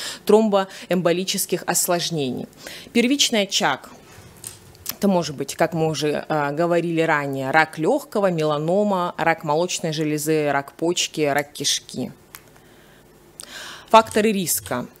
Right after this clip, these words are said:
Существуют, а, факторы риска для каждой нозологии, если мы все-таки смогли найти первичный очаг, либо,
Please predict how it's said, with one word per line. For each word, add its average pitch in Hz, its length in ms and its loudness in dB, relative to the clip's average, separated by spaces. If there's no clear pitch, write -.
Существуют, 214 840 0
а, 170 240 4
факторы 196 460 0
риска 196 420 -2
для 156 640 0
каждой 160 480 4
нозологии, 170 540 2
если 180 200 0
мы 175 80 0
все-таки 165 300 -4
смогли 170 540 0
найти 143 500 0
первичный 151 460 -2
очаг, 185 360 0
либо, 143 480 0